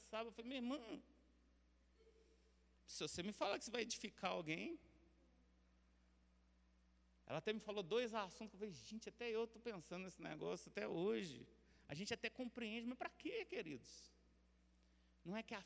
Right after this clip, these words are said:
fé seja si-, a, a fé é simples, ela não é simplória. A fé é um, é uma mensagem simples, não é simplória. Eu não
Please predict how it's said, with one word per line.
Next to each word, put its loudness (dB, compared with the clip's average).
fé 2
seja -4
si-, -12
a, -4
a -6
fé -2
é -2
simples, -4
ela -2
não -2
é -2
simplória. 0
A -10
fé 6
é 6
um, 2
é 4
uma 6
mensagem 0
simples, -6
não 2
é 4
simplória. 2
Eu 2
não 2